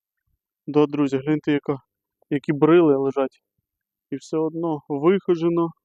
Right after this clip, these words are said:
Дивлюся, вихожено майже в хлам. Ладно. Ось гляньте, друзі, теж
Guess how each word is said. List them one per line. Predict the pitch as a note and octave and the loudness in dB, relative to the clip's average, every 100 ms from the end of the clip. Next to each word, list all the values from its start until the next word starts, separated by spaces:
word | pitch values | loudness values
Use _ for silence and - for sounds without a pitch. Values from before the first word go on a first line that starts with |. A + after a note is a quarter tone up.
| _ _ | _ _
Дивлюся, | G#3 E3 D3+ D#3+ F3 F3+ D#3 | -16 -10 -2 -2 0 -4 -4
вихожено | D#3+ F#3 E3 D#3 D3+ D3 D#3 | -4 -6 -4 -2 -2 -2 -2
майже | E3+ E3+ F3 | 0 0 -4
в | |
хлам. | - D#3+ B3+ C4 _ _ _ _ _ _ _ _ | -4 0 0 -2 _ _ _ _ _ _ _ _
Ладно. | - D3 C#3 C3 C3+ _ _ _ _ _ _ _ _ _ | -2 0 0 -2 -4 _ _ _ _ _ _ _ _ _
Ось | D3+ D3 | 0 0
гляньте, | C3 D3 C#3 | 2 2 0
друзі, | C3 C3+ C3 | -2 -2 0
теж | C3 C#3 | 0 0